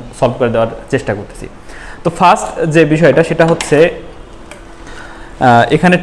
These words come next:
টেন্স এমএস কম্বো, খুবই ছোট্ট একটা ডিভাইস। হ্যাঁ, এটা normally, আহ, হোম কলের জন্য একদম পারফেক্ট। একটা ব্যাগের মধ্যে টুক করে নিয়ে চলে যাওয়া যাবে, আহ, চেম্বারেও ইউজ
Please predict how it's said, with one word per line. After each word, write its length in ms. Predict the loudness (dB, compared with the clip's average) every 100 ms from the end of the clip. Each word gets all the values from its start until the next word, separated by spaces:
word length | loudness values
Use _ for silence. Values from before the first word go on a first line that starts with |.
| 2
টেন্স 340 | 4 2 0
এমএস 320 | 2 2 2 0
কম্বো, 360 | 0 2 -2 -6 -14 -18 -20 -16
খুবই 260 | -4 -2 -2 -4 -6 0
ছোট্ট 220 | 2 4
একটা 260 | 4 2
ডিভাইস। 520 | 0 2 2 2 -2 -14 -20 -20 -20 -20 -10
হ্যাঁ, 160 | -8 -8 -10 -20 -20 -20 -4
এটা 460 | 2 4 6 4 2 2 4
normally, 480 | 6 6 4 2 -2 -10 -16 -16 -18 -18 -6
আহ, 340 | 2 4 4 0 -2
হোম 140 | 0 2
কলের 280 | 4 2 2
জন্য 180 | 2
একদম 260 | 2 2 0
পারফেক্ট। 480 | 2 2 0 -10 -14 -18 -20 -20 -20 -6
একটা 220 | -2 2
ব্যাগের 280 | 4 4 2
মধ্যে 180 | 2 0
টুক 160 | 0 2
করে 140 | 2
নিয়ে 220 | 4 0 -4 -12 -12 -2
চলে 160 | 0
যাওয়া 180 | 2 0
যাবে, 180 | -4 -8 -12 -18 -20 -6
আহ, 280 | 0 2 0 0
চেম্বারেও 420 | 2 4 4 6
ইউজ 140 | 6